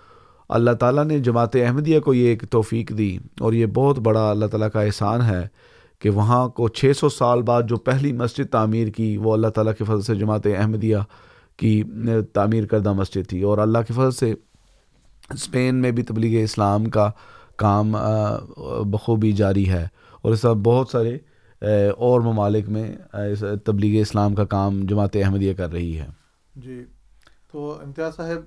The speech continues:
Speaker 2: اس کی ایک کڑی جو ہے،
Speaker 1: جی۔
Speaker 2: آ، کینیڈا میں جو ہے مختلف ذرائع سے جو ہے مختلف طریقوں پر
Speaker 1: جی۔
Speaker 2: جو ہے وہ بات کی جاتی ہے،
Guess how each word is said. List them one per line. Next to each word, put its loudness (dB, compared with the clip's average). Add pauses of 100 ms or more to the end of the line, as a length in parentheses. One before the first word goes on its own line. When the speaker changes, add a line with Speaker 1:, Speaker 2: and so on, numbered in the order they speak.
(260)
Speaker 2:
اس -20
کی -14
ایک -14
کڑی -8
جو -8
ہے، -12 (380)
Speaker 1:
جی۔ -8
Speaker 2:
آ، -16 (600)
کینیڈا -10
میں -12 (440)
جو -18
ہے -18
مختلف -6 (480)
ذرائع -2
سے -6
جو -6
ہے -12
مختلف -12
طریقوں -6
پر -4 (360)
Speaker 1:
جی۔ -6
Speaker 2:
جو -4
ہے -4
وہ -4
بات -6
کی -8
جاتی -4
ہے، -4